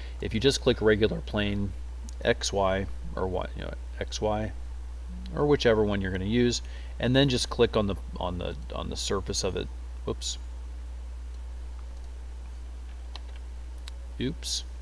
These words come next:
<laughs> We're just click regular plane, X, Y, okay?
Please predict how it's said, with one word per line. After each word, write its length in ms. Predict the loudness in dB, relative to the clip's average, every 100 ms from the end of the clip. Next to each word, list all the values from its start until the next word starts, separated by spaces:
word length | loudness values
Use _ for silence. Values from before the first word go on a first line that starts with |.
| -8 -8
<laughs> 440 | -8 -8 -8 -4
We're 100 | -2 -2 -6 -6 -6
just 200 | -4 -4
click 200 | -4 4
regular 280 | 8 8
plane, 400 | 8 4 4 2 -2 -8 -8 -8 -8 -10 2
X, 260 | 6 6 4
Y, 340 | 4 4 2 -4 -8 -8 -6
okay? 240 | 0 0